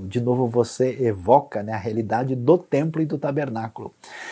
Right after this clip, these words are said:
Esse incenso são as orações dos santos. Oh, sim, Deus sabe do sofrimento desse povo perseguido,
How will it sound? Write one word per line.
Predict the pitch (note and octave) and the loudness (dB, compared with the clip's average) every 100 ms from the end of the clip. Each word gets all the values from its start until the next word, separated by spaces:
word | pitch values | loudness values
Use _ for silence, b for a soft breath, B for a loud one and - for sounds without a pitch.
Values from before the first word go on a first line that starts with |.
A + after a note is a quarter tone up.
| B B - | B B 4
Esse | D3+ C#3 A#2+ | 6 6 4
incenso | A2+ A2+ - B2 C3+ D#3 D3+ | -2 -2 0 0 0 -2 -4
são | - C3 C#3 D#3+ | -4 -2 -2 -2
as | A#2 F#2+ A2 | -2 2 2
orações | A#2 G#2 - G#2 G#2+ F#2 | 2 2 -4 -4 -2 -4
dos | F2+ E2 | -6 -8
santos. | - - - - | -10 -14 -18 -16
Oh, | A2+ B2 C3+ C3 B2 A2 D#2+ | 0 4 6 4 2 -2 -10
sim, | - - A2 G2 F2 G2+ | -14 -8 -6 -6 -10 -10
Deus | A2 C#3 D#3+ D3+ B2 E2+ - - - - - - _ b b b - | 2 4 4 2 2 -2 -8 -14 -14 -14 -16 -20 _ b b b -10
sabe | - - - - E3+ E3 C3 G#2+ G#2 | -4 -2 -2 2 2 2 2 2 0
do | A2 | 0
sofrimento | G#2+ A2+ G2+ A2+ G2+ A2 A#2 G#2+ G#2+ | 0 0 0 0 0 0 0 -2 -6
desse | G2+ G2 G2+ - G2+ | -6 2 2 2 -6
povo | - A2 G#2 G2+ | 4 4 4 -2
perseguido, | - F#2+ - G#2 F#2+ A2 G2 | -4 -4 -2 -4 2 2 2